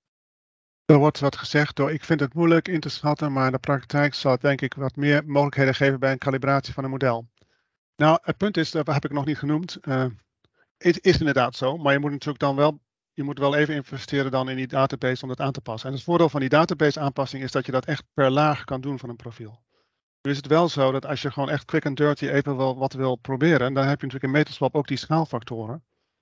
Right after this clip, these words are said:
En, maar die, het nadeel daarvan is dat ze dan een, iets, iets doen voor het hele profiel. Dus de doorlatendheid van alle lagen.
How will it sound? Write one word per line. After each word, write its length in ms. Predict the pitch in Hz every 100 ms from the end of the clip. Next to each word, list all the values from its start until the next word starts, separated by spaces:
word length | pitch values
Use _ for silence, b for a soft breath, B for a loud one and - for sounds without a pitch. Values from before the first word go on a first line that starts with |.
| _ _ _
En, 320 | 123 127 156
maar 120 | 135
die, 120 | 139
het 220 | - 139 -
nadeel 300 | 156 143 139
daarvan 300 | 143 147 139
is 100 | 131
dat 120 | 143
ze 80 | -
dan 180 | 131 131
een, 200 | 127 185
iets, 220 | 139 -
iets 200 | 190 127
doen 180 | 143 139
voor 120 | 139
het 100 | 113
hele 200 | 143 147
profiel. 420 | 131 131 175 123
Dus 160 | 120 120
de 120 | 123
doorlatendheid 500 | 131 131 131 131 127
van 100 | 135
alle 220 | 147 139
lagen. 380 | 139 139 110 -